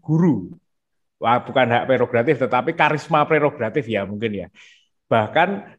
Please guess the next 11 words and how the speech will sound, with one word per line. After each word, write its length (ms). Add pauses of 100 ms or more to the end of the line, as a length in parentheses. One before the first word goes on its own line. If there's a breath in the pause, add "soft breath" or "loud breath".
(360)
orang 400
tua 400
dan 160
peserta 480
didik 480
itu 240
juga 160
punya 400
hidden 400
curriculum 480
masing-masing. 800